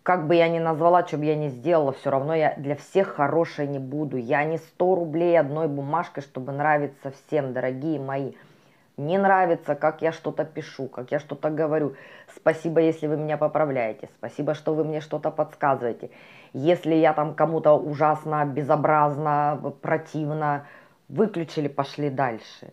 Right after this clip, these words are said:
Я никого не насилую, на своём канале никого не держу. Я очень рада, когда нахожу единомышленников, и в этом кайф и класс.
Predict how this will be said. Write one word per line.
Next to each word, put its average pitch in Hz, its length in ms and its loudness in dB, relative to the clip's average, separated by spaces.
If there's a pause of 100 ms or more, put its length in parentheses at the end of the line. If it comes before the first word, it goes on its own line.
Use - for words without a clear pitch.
Я 147 220 0
никого 180 420 2
не 180 100 -2
насилую, 175 680 0
на 156 100 -4
своём 151 340 0
канале 147 380 -4
никого 135 460 -6
не 139 240 -8
держу. 127 640 -8 (840)
Я 151 160 4
очень 160 340 0
рада, 165 280 4
когда 143 280 0
нахожу 147 380 -2
единомышленников, 139 1120 -6
и - 20 -6
в 123 140 -4
этом 147 360 -4
кайф 170 320 -4
и - 40 -12
класс. 113 340 -10